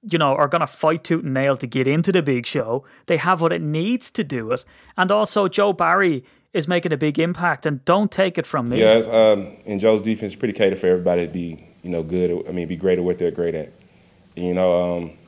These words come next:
Speaker 2: I feel like there's a lot of opportunities to be, be great this season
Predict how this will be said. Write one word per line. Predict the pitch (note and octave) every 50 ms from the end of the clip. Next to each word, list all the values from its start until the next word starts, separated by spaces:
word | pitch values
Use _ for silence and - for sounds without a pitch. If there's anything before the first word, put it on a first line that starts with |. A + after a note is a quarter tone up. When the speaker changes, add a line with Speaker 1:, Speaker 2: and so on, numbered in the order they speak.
| _ _ -
Speaker 2:
I | E2
feel | E2+ - G#2
like | F#2+ F2+
there's | F2+ F2 F2+
a |
lot | F#2+ F#2+ F#2
of | F2
opportunities | F2+ E2 F2 - - G2 F#2+ F2+ E2+ E2
to | D#2+
be, | F2 F#2 F2+ F2 F2 F2
be | - E2 F2+ F2
great | F2+ F#2 F#2 F2+ -
this | F#2 F2+ -
season | - G2 F#2+ F#2 F#2 F#2+ F#2 F#2+